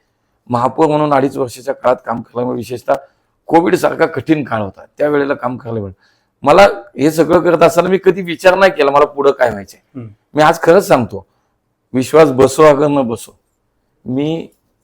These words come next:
Speaker 1: खासदार होणं किंवा ती निवडणूक लढणं ते अलीकडच्या काळात मला थोडीशी कुठेतरी इच्छा निर्माण झाली.
Speaker 2: बरं.
Speaker 1: मी स्वप्नात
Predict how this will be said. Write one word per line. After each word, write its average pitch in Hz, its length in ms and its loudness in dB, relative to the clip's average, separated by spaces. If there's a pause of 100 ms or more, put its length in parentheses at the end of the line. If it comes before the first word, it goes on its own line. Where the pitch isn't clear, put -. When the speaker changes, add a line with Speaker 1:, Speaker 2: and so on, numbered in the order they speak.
(220)
Speaker 1:
खासदार 123 460 2 (580)
होणं 123 320 0
किंवा 131 240 -2
ती 143 60 -2
निवडणूक 139 340 -2
लढणं 113 280 -4 (560)
ते 160 60 -2
अलीकडच्या 165 500 4
काळात 156 180 8
मला 147 300 2
थोडीशी 131 340 -6
कुठेतरी 135 300 -12
इच्छा 117 260 -12
निर्माण 110 320 -8
झाली. - 540 -14
Speaker 2:
बरं. 123 100 -6
Speaker 1:
मी 165 60 -2
स्वप्नात 165 400 -2